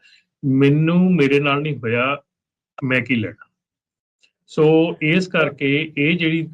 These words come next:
ਤਕਲੀਫ ਆ, ਇਹ ਜਿਹੜੀ ਤੰਗੀ ਆ, ਇਹ ਕਿਉਂ ਆ? ਅਹ, ਮੈਂ ਅੱਗੇ ਵੀ ਇੱਕ ਵਾਰੀ ਗੱਲ ਕੀਤੀ ਸੀਗੀ ਕਿ ਇਹ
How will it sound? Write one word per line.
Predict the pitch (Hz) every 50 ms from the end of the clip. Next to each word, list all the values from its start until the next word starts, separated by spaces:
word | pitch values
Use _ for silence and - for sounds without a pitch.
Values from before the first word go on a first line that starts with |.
| - _
ਤਕਲੀਫ | - 135 - 127 120 131 151 165 156 -
ਆ, | 143 123 110 107 110 117 - -
ਇਹ | 123 127 123
ਜਿਹੜੀ | 131 135 147
ਤੰਗੀ | 143 147 139 113 117 117 117 120 120 117
ਆ, | 104 101 104 110 123 - _ -
ਇਹ | 139 143 139 143
ਕਿਉਂ | - - 151 175 180 151
ਆ? | 113 98 90 107 113 - _ - - -
ਅਹ, | - 104 143 127 127 131 127 127 131 143 135 120 120
ਮੈਂ | 127 139 165 165 - 143
ਅੱਗੇ | 139 135 175 214
ਵੀ | 202 196
ਇੱਕ | 185 185 -
ਵਾਰੀ | 156 151 147 131
ਗੱਲ | 127 120
ਕੀਤੀ | 117 113 117 107 - - 107
ਸੀਗੀ | 98 101 98 95 92 _ _ _ _ _ _ _ _
ਕਿ | - 160 185 175 - _ _ _ _ _ -
ਇਹ | 160 160 165 196